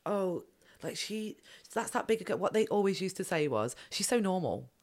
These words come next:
She's just normal. She's just like me." That was what people, that was the go-to thing because I didn't look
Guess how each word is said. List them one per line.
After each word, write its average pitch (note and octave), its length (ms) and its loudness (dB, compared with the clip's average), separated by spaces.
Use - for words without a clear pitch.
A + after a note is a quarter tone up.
She's - 180 -4
just - 140 -4
normal. F#3 240 -2
She's D3 180 -8
just D3 100 -8
like - 140 -2
me." A#2+ 240 -6
That G3 160 6
was G3 240 2
what - 320 0
people, E3 560 -6
that F3 180 0
was E3+ 140 -4
the D#3+ 140 -6
go-to D#3 540 0
thing D#3 400 -2
because F3 480 2
I E3+ 60 -4
didn't F3 420 -2
look F3+ 520 -2